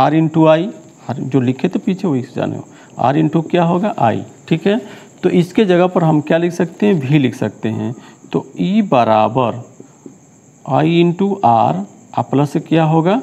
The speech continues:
V हो जाएगा। इसके जगह पर आप क्या लिख सकते हो बेटा? V लिख सकते हो। अब देखो,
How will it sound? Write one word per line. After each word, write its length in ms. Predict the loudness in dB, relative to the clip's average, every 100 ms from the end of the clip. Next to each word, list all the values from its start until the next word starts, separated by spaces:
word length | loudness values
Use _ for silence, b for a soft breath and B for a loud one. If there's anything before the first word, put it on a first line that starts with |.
| -4
V 280 | -2 0 0
हो 120 | -2
जाएगा। 340 | -2 -4 -4 -4
इसके 260 | -4 -2 0
जगह 220 | 2 0
पर 160 | 0 2
आप 180 | 0 0
क्या 100 | -2
लिख 140 | 0
सकते 280 | -2 -4 -4
हो 60 | 0
बेटा? 220 | 0 -2 -4 -2
V 140 | 2
लिख 160 | 2 0
सकते 360 | -6 -6 -4
हो। 180 | -2 -2 -4 B B -4 0
अब 140 | 0
देखो, 460 | -2 -6 -6 -12